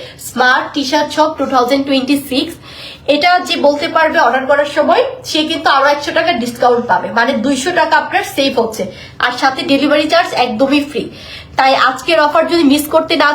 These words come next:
চান, just লাইভ দেখার পর আপনার পছন্দের প্রোডাক্টটি দ্রুত অর্ডার করে ফেলবেন আমাদের পেজে। এবং লাইভটা বেশি বেশি করে শেয়ার দিয়ে দিবেন, কারণ আমাদের, আহ, এই অফারটা কিন্তু সীমিত সময়ের জন্য থাকছে,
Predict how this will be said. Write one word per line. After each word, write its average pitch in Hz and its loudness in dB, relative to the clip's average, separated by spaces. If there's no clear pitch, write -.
চান, 330 4
just 277 0
লাইভ 262 2
দেখার 311 0
পর 294 6
আপনার 277 2
পছন্দের 330 0
প্রোডাক্টটি 277 2
দ্রুত 269 -2
অর্ডার 269 4
করে 294 2
ফেলবেন 311 2
আমাদের 247 0
পেজে। 277 0
এবং 269 2
লাইভটা 269 4
বেশি 262 -2
বেশি 302 0
করে 311 2
শেয়ার 262 2
দিয়ে 302 0
দিবেন, 302 0
কারণ 247 0
আমাদের, 247 2
আহ, 226 4
এই 277 2
অফারটা 294 2
কিন্তু 294 -4
সীমিত 302 -2
সময়ের 247 2
জন্য 220 0
থাকছে, - -4